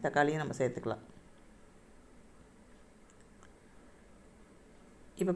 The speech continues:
பார்த்தீங்கன்னா ஓரளவுக்கு நமக்கு வறுபட்டுருச்சு. மூணு தக்காளி எடுத்து வச்சிருந்தேன், அந்த மூணு தக்காளி நான் வந்து இது கூட சேர்த்துட்டு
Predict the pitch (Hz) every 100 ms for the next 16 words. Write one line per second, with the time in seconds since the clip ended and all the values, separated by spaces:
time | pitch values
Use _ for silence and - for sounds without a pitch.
0 | 185 175 165 175 170 156 147 147 180 160
1 | 143 202 160 151 143 139 131 185 302 -
2 | - - - 190 214 214 160 170 170 151
3 | 147 143 151 165 202 170 151 165 165 147
4 | 147 160 151 135 139 202 - 143 139 151
5 | 151 139 135 135 -